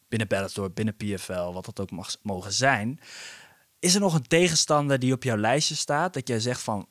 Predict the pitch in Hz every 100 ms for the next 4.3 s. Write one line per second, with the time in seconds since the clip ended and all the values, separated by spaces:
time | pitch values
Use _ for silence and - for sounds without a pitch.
0 | - - 175 190 180 165 165 151 143 135
1 | 143 - - 156 165 185 190 - 110 104
2 | 95 98 135 139 123 110 113 101 - -
3 | _ - - 107 - 95 87 92 82 82
4 | 80 - -